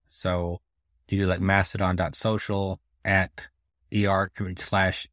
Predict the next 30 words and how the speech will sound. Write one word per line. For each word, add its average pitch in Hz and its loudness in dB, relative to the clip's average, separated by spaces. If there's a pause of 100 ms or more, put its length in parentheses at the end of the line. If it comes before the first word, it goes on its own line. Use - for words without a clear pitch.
(520)
at 101 2 (100)
E 98 -2
Arc 101 0
Welder 104 2
dot 87 0
R 92 2
S 90 -2
S. 92 -2 (500)
And 92 -2
in 98 -2
that, 95 0 (340)
in 98 -2
the 87 -4
feed 104 2
reader, 95 0
you 90 0
would 90 -2
see, 90 -2
here's 92 -4
all 85 -2
the 85 -6
posts 87 -6
from 85 -4
that 82 -6
account. 92 -8 (480)
It's - -6
actually, 92 0
it's - -12
pretty 113 0
handy. 90 -2